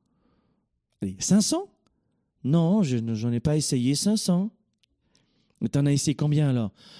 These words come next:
J'en ai essayé, euh, euh, deux, quatre.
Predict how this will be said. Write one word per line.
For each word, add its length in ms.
J'en 220
ai 60
essayé, 420
euh, 200
euh, 260
deux, 360
quatre. 400